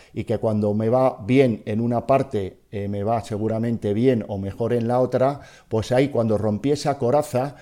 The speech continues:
y empecé, eh, pues muchas veces a, a mostrarme vulnerable en cosas que tenía que mejorar o a contar cosas de mi, de mi vida personal, no,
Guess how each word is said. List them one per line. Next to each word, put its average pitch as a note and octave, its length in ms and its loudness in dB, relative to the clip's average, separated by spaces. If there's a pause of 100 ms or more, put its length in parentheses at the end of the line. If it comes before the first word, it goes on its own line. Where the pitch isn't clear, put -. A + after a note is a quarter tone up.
(240)
y G#2+ 100 -4
empecé, A2+ 720 2
eh, G#2 380 0
pues G2+ 160 -2
muchas A#2+ 260 -2
veces C3 320 -2
a, F#2+ 520 -2
a - 20 -6
mostrarme A2 540 -2
vulnerable A2+ 720 2
en C3 80 -2
cosas A2 340 -4
que G#2+ 240 2
tenía G#2 340 -2
que G#2+ 100 -2
mejorar A#2+ 580 0 (360)
o G2+ 120 -2
a G2+ 60 -4
contar G#2+ 600 -2 (320)
cosas A#2 300 -2
de A2+ 180 2
mi, A2 260 -2
de G#2 220 -2
mi G#2+ 120 0
vida A#2 280 2
personal, A2 560 0
no, G#2+ 240 -4